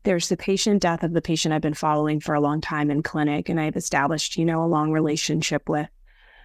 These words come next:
and what that, how that feels when that patient, you know, finally passes away. And then I think there's the deaths that happen,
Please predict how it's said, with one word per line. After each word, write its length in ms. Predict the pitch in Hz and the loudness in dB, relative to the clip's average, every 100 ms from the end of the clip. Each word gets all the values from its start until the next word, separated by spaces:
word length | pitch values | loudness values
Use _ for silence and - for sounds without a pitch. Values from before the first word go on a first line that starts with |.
| - | -8
and 140 | - 170 | 0 2
what 160 | 160 | 4
that, 180 | 165 160 | 2 2
how 200 | - 202 | 0 0
that 280 | 160 165 - | 2 0 -2
feels 520 | - 170 156 156 147 | -2 0 2 2 0
when 160 | 185 156 | 0 2
that 180 | 151 156 | 2 0
patient, 420 | 170 147 165 147 | -2 -2 -2 0
you 120 | 170 | 0
know, 160 | 156 147 | 0 -2
finally 420 | 156 147 151 151 | 0 2 2 0
passes 480 | - 151 147 160 156 | 0 -2 0 0 0
away. 480 | 147 147 143 160 - - _ _ _ - | 0 0 -2 -6 -10 -20 _ _ _ -4
And 140 | 185 | 2
then 100 | 196 | 4
I 80 | 185 | 2
think 280 | 175 190 185 | 2 2 2
there's 320 | 208 196 170 | 2 2 0
the 180 | - 180 | 0 0
deaths 380 | 175 170 - - | 2 0 -2 -4
that 180 | 170 160 | -2 0
happen, 640 | 160 147 160 156 156 | -2 0 -2 0 -2